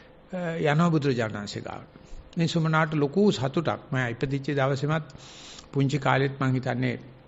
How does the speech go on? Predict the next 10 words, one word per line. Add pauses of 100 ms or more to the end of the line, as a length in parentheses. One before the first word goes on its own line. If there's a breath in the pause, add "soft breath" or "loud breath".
(220)
සුමනාව
පාවිච්චි
වෙලා
තිබුණා
මල්
කුමාරියකට.
අ, (760 loud breath)
මම
හිතන්නේ
ජේතවනාරාමේ